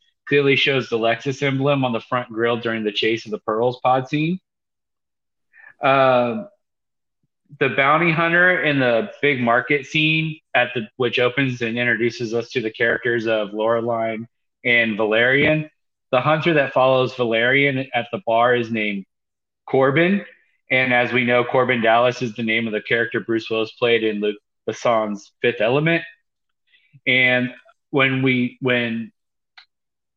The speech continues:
Sergeant Laureline waves at the key, the alien guard that's at the turret, she, she kinda gives a Vulcan salute before shooting and stunning him. And of course,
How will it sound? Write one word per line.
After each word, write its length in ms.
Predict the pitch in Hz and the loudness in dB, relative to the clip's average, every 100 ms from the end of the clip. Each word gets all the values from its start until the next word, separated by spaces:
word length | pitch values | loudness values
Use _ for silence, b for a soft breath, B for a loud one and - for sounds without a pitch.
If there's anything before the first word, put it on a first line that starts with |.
| _ _ _ _ | _ _ _ _
Sergeant 460 | - 147 156 139 | 0 2 2 0
Laureline 840 | 135 147 151 135 117 113 113 117 110 - | 0 2 4 2 2 2 0 -2 -6 0
waves 280 | 127 131 123 | 2 2 2
at 180 | 120 | 0
the 140 | 117 107 | 0 -2
key, 380 | - - 131 - | -4 -8 -8 -6
the 220 | 120 117 | -4 0
alien 380 | 127 135 135 117 | 2 2 2 0
guard 420 | 107 113 123 139 | 0 2 2 2
that's 200 | 120 104 | 0 -2
at 100 | 117 | -4
the 80 | - | -8
turret, 420 | - 131 143 170 - - _ _ _ _ b b - | -2 2 4 2 0 -16 _ _ _ _ b b -6
she, 520 | - 139 131 120 - | 0 2 2 0 -8
she 220 | - - 123 | -6 -2 0
kinda 260 | 139 131 | 0 0
gives 300 | 117 123 120 | 2 0 2
a 80 | 117 | 0
Vulcan 420 | 120 143 - 123 | 2 2 2 -2
salute 500 | 117 117 120 123 131 - - | -2 0 4 4 2 -2 -4
before 380 | 120 - 120 110 | -2 2 2 4
shooting 400 | - 123 120 117 | 2 2 2 0
and 100 | 117 | -2
stunning 380 | 120 117 123 | 0 0 2
him. 280 | 139 139 147 - _ _ _ - | 2 2 0 -8 _ _ _ -4
And 440 | 123 117 117 117 117 | 0 0 0 -4 -6
of 140 | 127 | -4
course, 560 | - 120 117 - - | 0 2 0 -4 -16